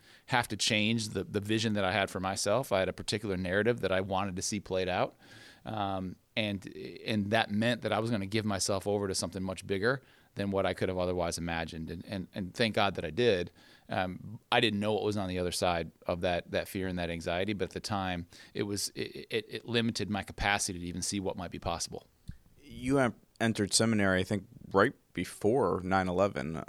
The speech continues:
Speaker 2: Um, did, how did that, while you're in seminary, then kind of affect you and, and help you in your discernment?
Speaker 1: So the, the way that the seminary works, uh, when you're coming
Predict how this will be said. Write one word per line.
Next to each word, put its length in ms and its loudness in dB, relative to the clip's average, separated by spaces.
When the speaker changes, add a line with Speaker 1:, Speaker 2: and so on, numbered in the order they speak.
Speaker 2:
Um, 640 0
did, 280 0
how 160 -2
did 180 -2
that, 300 6
while 360 6
you're 160 4
in 80 0
seminary, 540 0
then 420 -2
kind 200 0
of 300 -4
affect 440 0
you 260 4
and, 220 -2
and 240 -4
help 240 0
you 280 2
in 240 -2
your 100 -2
discernment? 540 -4
Speaker 1:
So 400 8
the, 420 8
the 140 2
way 160 10
that 140 4
the 100 0
seminary 420 6
works, 520 6
uh, 280 4
when 140 2
you're 100 0
coming 460 2